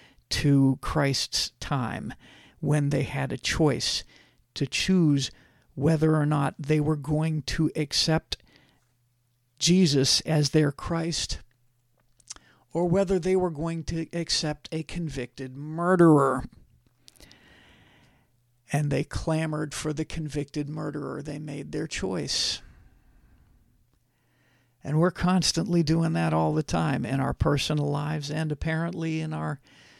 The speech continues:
in our lives in the, uh, macrocosm as well. But that's what's going on, folks. This is,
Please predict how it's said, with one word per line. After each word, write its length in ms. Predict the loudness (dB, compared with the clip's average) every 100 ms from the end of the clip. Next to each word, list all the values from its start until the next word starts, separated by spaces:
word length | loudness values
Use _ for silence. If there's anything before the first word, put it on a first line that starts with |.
| -20 -20 -20 -20 -20 -20 -20 _ _ -4
in 160 | 0
our 160 | 2 2
lives 480 | 0 -2 -4 -4 -6
in 140 | -6
the, 260 | -6 -4 -4
uh, 140 | -6
macrocosm 960 | -6 -6 0 0 2 2 2 0 -2 -2
as 180 | -2
well. 380 | -2 -2 -2 -6 -10 -20 -20 -20 -20 -20 -20 -20 -20 _ -20 -20 -20 _ _ _ _
But 140 | -6 0
that's 280 | 0 2
what's 220 | 2 2 2
going 300 | 0 2 2
on, 260 | 0 -2
folks. 360 | -4 -6 -6 -6
This 240 | -4 -4
is, 180 | -4